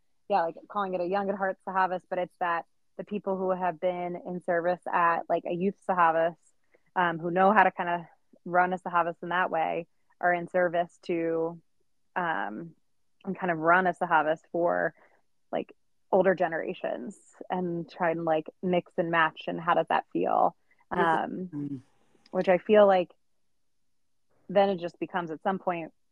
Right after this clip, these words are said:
Speaker 1: we're just all gathering together. And it's still, I still see value in having, like, age-specific things, 'cause I do think one of the things that's nice for us as younger people is, like, sometimes it's just nice to have those spaces of people who are going through similar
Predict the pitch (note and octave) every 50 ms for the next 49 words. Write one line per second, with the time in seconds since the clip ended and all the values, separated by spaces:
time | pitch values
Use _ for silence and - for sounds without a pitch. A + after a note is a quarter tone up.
0 | - - - E3+ F3 E3+ D#3+ E3 E3+ - - - - E3 E3 E3 D3+ D#3+ D3+ D3+
1 | D3+ D#3 D3+ D#3 - - - - D#3+ D#3 D#3+ F3+ G#3 B3 C#4+ D#4 D#4 - - -
2 | G3+ G3+ F#3+ F3+ - _ - C4 C4+ C#4 C#4 C#4 C4 - _ _ _ _ _ _
3 | _ _ _ _ _ - A#3+ B3 - D4+ D#4 D#4 - F#4 F4 C#4 G#3+ G#3+ F#3 E3+
4 | G3 A3 A#3 C4 C4+ C#4 C4+ B3+ B3 A3+ A3+ A#3+ A#3 A3+ A#3 A#3+ A#3+ A#3+ A#3 A#3+
5 | - - A3 G#3 - - A3 A3+ A#3 A3 - - - A#3 - C4+ A#3 C#4 C4 -
6 | - C#4+ D4 D4+ D#4 - - B3 A3+ G#3+ G#3+ - B3 B3+ - - C4 B3 - A3+
7 | G#3 G3+ F#3+ F#3+ F#3+ - - G3 F#3+ F#3 - F#3 F#3 _ - F#3 F3+ F#3 F3+ _
8 | _ _ _ _ _ _ _ _ _ - G3+ F#3+ F#3 - - F3+ E3+ A3+ C4+ C#4+
9 | C4 C#4+ - - A#3+ G#3 - G#3+ G#3+ G3+ G#3+ G#3 - - B3 B3+ C#4+ D#4 D#4 C#4+
10 | D#4 C#4 - D4 - B3 A3+ A3+ A3 - A3+ A#3 A3 G#3 G3+ G3 - - G3 F#3+
11 | G3 - G3+ F#3 F3 F3+ - - G3+ F3+ G3+ F#3+ F3+ F#3 F3+ F#3 F3+ E3+ E3 -
12 | _ _ _ _ _ _ _ - G3+ G#3 G#3 G3+ G#3+ G#3+ F#3 - G3+ G3 G3 G3
13 | F#3+ F#3+ F#3 F3 F3